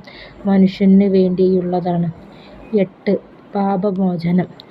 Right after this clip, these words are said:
തെറ്റുകൾ സംഭവിക്കുമ്പോൾ പക്ഷാതാപത്തിനും അതിലൂടെ അല്ലാഹുവിൻ്റെ കരുണ ലഭിക്കാനുമുള്ള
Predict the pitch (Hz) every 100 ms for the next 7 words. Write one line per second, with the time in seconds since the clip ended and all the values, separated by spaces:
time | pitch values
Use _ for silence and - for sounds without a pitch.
0 | - - - 226 - 240 233 247 247 226
1 | 196 190 185 185 - 190 185 190 190 -
2 | - - 202 - - 226 214 208 214 190
3 | 214 - 202 202 196 - - - 190 175
4 | 190 214 208 196 202 220 190 190 196 143
5 | 196 202 196 202 196 202 185 185 185 202
6 | - - - 196 180 190 - 202 196 202
7 | 190 185